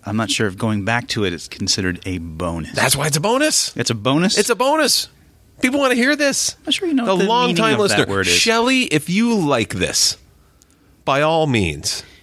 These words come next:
Speaker 1: Well,
Speaker 2: let
Speaker 1: yeah.
Speaker 2: us know.
Speaker 1: Please let us know. And, and thanks, Shelley, for your, uh,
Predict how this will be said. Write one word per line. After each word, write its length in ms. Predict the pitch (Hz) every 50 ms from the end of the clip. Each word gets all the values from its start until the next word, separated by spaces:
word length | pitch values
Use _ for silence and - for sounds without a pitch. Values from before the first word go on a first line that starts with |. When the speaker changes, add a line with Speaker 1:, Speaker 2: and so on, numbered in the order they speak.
| - _ -
Speaker 1:
Well, 100 | 117 113
Speaker 2:
let 140 | 123 135 123
Speaker 1:
yeah. 80 | - 104
Speaker 2:
us 180 | 104 98 -
know. 280 | 98 87 80 - - - - -
Speaker 1:
Please 300 | - 120 107 95 87 -
let 100 | 82 80
us 100 | 78 -
know. 120 | 87 - -
And, 320 | 135 147 147 147 131 127
and 180 | 135 139 143 139
thanks, 220 | 170 170 160 -
Shelley, 180 | - 123 107 98
for 140 | - 113
your, 240 | 107 104 104 101 101
uh, 160 | 95 95 92